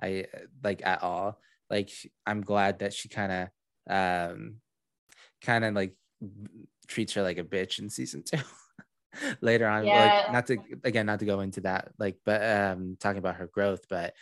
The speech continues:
Speaker 1: um, in this season, enjoy her a lot.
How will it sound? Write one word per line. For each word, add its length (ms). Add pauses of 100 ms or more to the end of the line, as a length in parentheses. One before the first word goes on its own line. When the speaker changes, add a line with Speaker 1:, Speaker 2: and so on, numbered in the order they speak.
(260)
Speaker 1:
um, 260
in 140
this 180
season, 420 (440)
enjoy 260
her 80
a 80
lot. 360